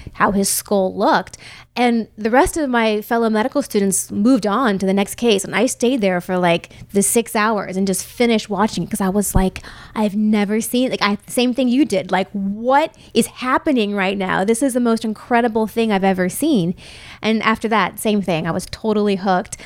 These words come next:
Like, plastic surgery does the coolest surgeries.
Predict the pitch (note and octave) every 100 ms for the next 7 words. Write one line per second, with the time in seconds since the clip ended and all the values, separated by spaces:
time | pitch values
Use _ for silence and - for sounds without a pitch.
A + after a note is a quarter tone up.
0 | - F3 - - A#3 A#3 A3+ - G#3+ G#3
1 | G#3 F#3+ F#3 F#3+ F#3 G#3+ - - - -
2 | D#4 D4 C#4 B3 - - - - - B3+
3 | B3 G#3 F#3 - F#3